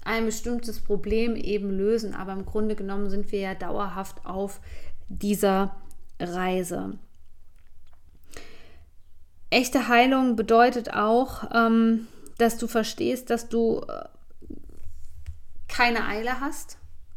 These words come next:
dass du nicht perfekt sein musst und dass du Mensch bist. Das bedeutet, dass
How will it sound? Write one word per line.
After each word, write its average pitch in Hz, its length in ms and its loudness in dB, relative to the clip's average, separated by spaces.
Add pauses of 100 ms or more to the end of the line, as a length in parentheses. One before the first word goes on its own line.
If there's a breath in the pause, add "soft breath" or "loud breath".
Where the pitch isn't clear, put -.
(800 soft breath)
dass 214 340 -2
du 202 200 -4
nicht 208 280 -4
perfekt 202 500 -4
sein 208 280 0
musst 247 520 -2
und 208 320 -2
dass - 160 2
du 220 100 0
Mensch 220 400 -2
bist. - 340 -8 (1800 loud breath)
Das 220 200 -2
bedeutet, 214 500 0
dass 208 220 -6